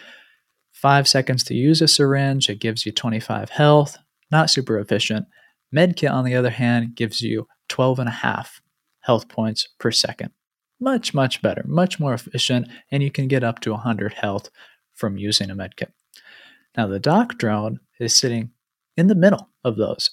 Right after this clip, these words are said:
at eight health points per second. Really, really cool. And the fact that it can heal multiple teammates at the same time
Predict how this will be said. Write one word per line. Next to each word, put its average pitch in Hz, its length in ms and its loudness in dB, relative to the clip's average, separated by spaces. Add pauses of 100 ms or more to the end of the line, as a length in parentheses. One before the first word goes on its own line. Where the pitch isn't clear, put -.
at 110 200 -6 (120)
eight 156 360 0 (460)
health 127 300 0
points 120 560 -2 (180)
per 123 160 0
second. - 360 0 (1080)
Really, 180 220 10
really 165 240 8
cool. 135 260 6
And 131 100 -2
the 131 40 -6
fact 165 240 0
that 147 100 2
it 135 140 -2
can 117 240 -2 (260)
heal 131 520 4
multiple 127 720 0
teammates 113 400 -4
at 107 60 -4
the - 60 -6
same 104 260 0
time 185 520 4